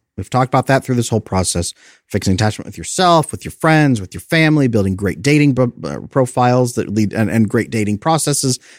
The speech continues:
that lead to great marriages, building a great marriage, experiencing great connections. You have resources. I have resources. Let me know if you need that. Fixing your attachment, it's going to help. You also need to learn the parenting skills that have been lost over the last hundred years. Don't panic.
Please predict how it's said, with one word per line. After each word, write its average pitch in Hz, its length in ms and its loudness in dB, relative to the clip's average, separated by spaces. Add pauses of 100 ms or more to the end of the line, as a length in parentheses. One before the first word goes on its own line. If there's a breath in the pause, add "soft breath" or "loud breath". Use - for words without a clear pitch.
that - 100 -4
lead 104 140 0
to 92 60 -2
great 95 260 -6
marriages, 160 580 2
building 98 320 0
a 95 40 -2
great 92 240 -6
marriage, 151 420 2
experiencing 156 640 0
great 120 200 0
connections. 113 420 0 (320 loud breath)
You 120 140 -2
have 139 320 0
resources. 120 580 -2
I 170 220 4
have 113 220 0
resources. 90 540 -2
Let 165 140 -2
me 170 80 2
know 131 80 4
if - 100 -4
you 120 60 2
need 151 140 4
that. 117 180 0 (260 loud breath)
Fixing 147 400 -2
your 151 100 4
attachment, 123 480 0
it's 113 120 -2
going 101 220 2
to 90 60 2
help. 87 200 -4 (1160 loud breath)
You 123 140 2
also 160 220 0
need 156 120 4
to 135 60 2
learn 120 300 4
the 127 80 2
parenting 117 480 2
skills 92 300 -2
that 95 60 0
have 92 80 -2
been 90 140 2
lost 87 380 0
over 87 140 -4
the 87 60 -2
last 82 260 -2
hundred 73 280 -8
years. - 300 -16 (200)
Don't 82 140 -16
panic. 180 440 0